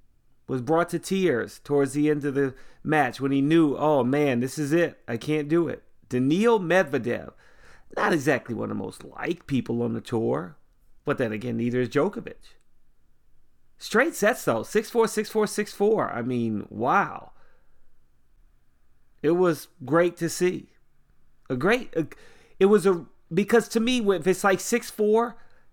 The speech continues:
that means to me, both players played really hard. It was a game or two away from going in the other direction. And this was just Medvedev's show. But Raducanu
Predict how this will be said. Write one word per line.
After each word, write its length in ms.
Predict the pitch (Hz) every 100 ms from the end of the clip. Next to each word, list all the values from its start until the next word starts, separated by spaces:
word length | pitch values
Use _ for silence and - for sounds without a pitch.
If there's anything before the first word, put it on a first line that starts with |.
| - - _ - -
that 240 | 175 190
means 300 | 190 180 139 - - - -
to 120 | 214
me, 180 | 208 196
both 420 | 139 175 180 170
players 500 | - 175 156 143 139
played 400 | - 175 160 131
really 220 | 151 139
hard. 360 | 127 123 101 104
It 80 | -
was 180 | 190 190
a 40 |
game 360 | 196 185 190 202
or 40 |
two 220 | 190 190 180
away 300 | 160 160 160
from 220 | 170 147
going 280 | 147 151 143
in 80 |
the 120 | 139 143
other 140 | 131
direction. 640 | 117 120 113 - 110 - - - _ _ _ - - _ _ _ _ _ _ - - _ _ _ _ - -
And 180 | - 139
this 200 | 170 185
was 180 | 196 185
just 560 | - 180 170 - - -
Medvedev's 560 | 170 170 175 175 170
show. 240 | - 220 143
But 160 | 143
Raducanu 920 | 143 220 277 247 - 233 320 160 110